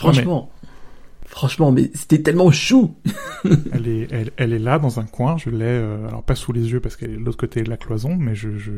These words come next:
Speaker 1: je l'aime d'amour, cette machine. Mais, mais donc, on, quelque part, on a réglé les laptops. Ce qui me, ce qui m'interroge, c'est les, c'est les desktops, parce que
Speaker 2: Ouais.
Speaker 1: tu as, euh,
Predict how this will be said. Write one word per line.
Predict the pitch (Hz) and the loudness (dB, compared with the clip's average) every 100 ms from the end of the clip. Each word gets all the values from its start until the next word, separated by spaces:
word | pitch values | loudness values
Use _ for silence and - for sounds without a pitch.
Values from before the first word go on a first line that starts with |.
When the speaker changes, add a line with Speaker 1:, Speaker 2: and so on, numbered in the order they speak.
| 101 | -6
Speaker 1:
je | 110 | 0
l'aime | 135 143 | 2 2
d'amour, | 113 110 139 | 0 -2 -4
cette | - - | -6 -10
machine. | - 156 170 - - - - - - | -10 -10 -10 -12 -12 -10 -10 -14 -4
Mais, | 147 165 | 0 4
mais | 156 | 6
donc, | 180 | 4
on, | 185 | 2
quelque | 160 165 151 | 2 2 4
part, | 156 196 | 4 6
on | 165 | 6
a | 139 | 4
réglé | 135 143 | 6 6
les | 143 | 4
laptops. | 127 - 117 - - | 4 0 -4 -4 -8
Ce | - | -6
qui | - | 0
me, | 147 139 131 131 123 123 120 117 - - - | 2 4 4 4 2 0 -2 -4 -6 -10 -12
ce | 147 - | -12 -6
qui | 139 | 0
m'interroge, | 143 147 165 226 - | 2 2 2 2 0
c'est | 135 | 2
les, | 123 123 | 4 2
c'est | - | 2
les | 123 | 2
desktops, | 117 120 - 123 - | 2 0 -2 -2 -2
parce | 117 - | -6 -4
que | - 123 - - | -2 0 -2 -8
Speaker 2:
Ouais. | 120 | -6
Speaker 1:
tu | 120 139 | -2 0
as, | 131 127 123 120 139 | 2 2 0 -2 -6
euh, | 117 110 110 110 113 | -6 -6 -8 -8 -10